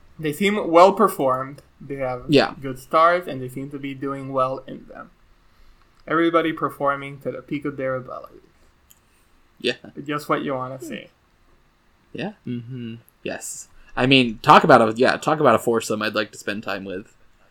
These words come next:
Speaker 2: Jude Law, Carrie
Speaker 1: No.
Speaker 2: Coon, Kristen Milioti, and Jude Law, and, uh, Andy Samberg. Would be a good time.
Speaker 1: Top
Speaker 3: Yeah.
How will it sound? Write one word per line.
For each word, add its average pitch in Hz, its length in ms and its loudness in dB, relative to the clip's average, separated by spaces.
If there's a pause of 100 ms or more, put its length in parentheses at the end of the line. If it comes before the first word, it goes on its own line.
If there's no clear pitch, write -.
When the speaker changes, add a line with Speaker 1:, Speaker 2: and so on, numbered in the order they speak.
(260)
Speaker 2:
Jude 117 220 -4
Law, 107 160 -2
Carrie 107 300 -4
Speaker 1:
No. - 80 -12
Speaker 2:
Coon, 104 380 -6 (120)
Kristen 113 300 -8
Milioti, 101 440 -6
and 107 120 -12
Jude 104 240 -10
Law, 98 140 -6
and, 101 220 -8
uh, 101 360 -4
Andy 104 200 -12
Samberg. 110 360 -10 (520)
Would 110 140 -12
be - 60 -12
a - 20 -18
good - 160 -16
time. - 240 -18 (2500)
Speaker 1:
Top 165 220 4
Speaker 3:
Yeah. - 80 -14